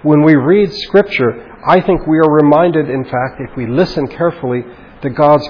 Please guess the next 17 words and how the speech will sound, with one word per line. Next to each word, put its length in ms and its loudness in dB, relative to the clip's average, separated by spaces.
creation 640 0
is, 300 2
in 180 -4
fact, 560 -4
blessing. 460 -2
If, 280 2
on 340 2
the 80 4
other 160 2
hand, 600 -2
we 100 0
come 680 0
to 100 2
worship 540 2
for 200 0
other 220 4
reasons, 840 -4